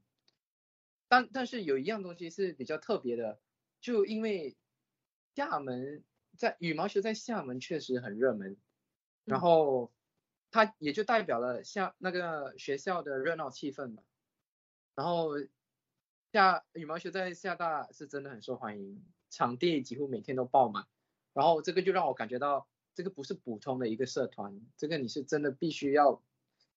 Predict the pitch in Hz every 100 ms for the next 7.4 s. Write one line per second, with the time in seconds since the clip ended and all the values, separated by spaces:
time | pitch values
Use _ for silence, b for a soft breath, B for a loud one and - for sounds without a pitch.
0 | _ _ 214 165 175 165 175 156 147 143
1 | - 131 131 131 123 120 127 _ _ _
2 | _ _ - 165 143 160 131 131 139 127
3 | 123 123 - _ _ _ - 156 131 123
4 | 110 - _ _ _ - 123 156 113 123
5 | 123 - - - 95 95 _ _ _ _
6 | _ _ _ _ _ - - 175 165 180
7 | - 190 -